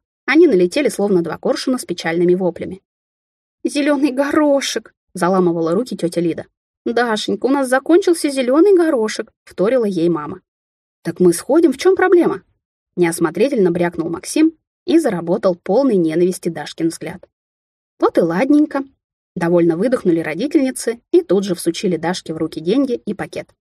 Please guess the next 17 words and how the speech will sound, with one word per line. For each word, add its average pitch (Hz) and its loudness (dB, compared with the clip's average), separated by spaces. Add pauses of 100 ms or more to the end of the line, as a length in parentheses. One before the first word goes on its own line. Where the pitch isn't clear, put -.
(280)
"Покажешь 202 -2
Максу 175 -4
дорогу!" 139 -8 (400)
Хихикнули 175 0
они 233 2 (120)
и 285 0
скрылись 160 -6
на 170 -2
кухне. - -8 (760)
"Вот 208 -4
кто - -2
тебя 220 -4
просил?" 240 -2 (580)
Укоризненно 180 2
покачала 180 -4
головой 156 -2
девушка. 160 -10